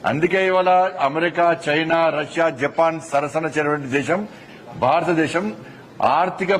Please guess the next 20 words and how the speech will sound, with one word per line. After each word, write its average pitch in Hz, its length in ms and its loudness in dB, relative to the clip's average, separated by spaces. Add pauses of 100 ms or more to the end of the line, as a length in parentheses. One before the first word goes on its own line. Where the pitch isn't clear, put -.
ప్రగతిలో 170 480 0
నాలుగవ 175 600 0
స్థానానికి 170 560 -2
చేసినటువంటి 160 580 -2
గొప్ప 156 160 0
వ్యక్తి 165 300 0 (540)
నరేంద్ర 196 340 0
మోడీ 170 280 2
గారి 147 180 2
యొక్క 151 160 -2 (160)
ప్రభుత్వం, 135 340 -2 (120)
నరేంద్ర 147 260 -2
మోడీ 117 240 -2
గారు. 92 220 -4 (560)
మా 151 140 2
లక్ష్యము 156 520 0 (160)
టూ 190 100 4
థౌజండ్ 202 320 2
ఫార్టీ 175 400 2
సెవెన్ 175 380 0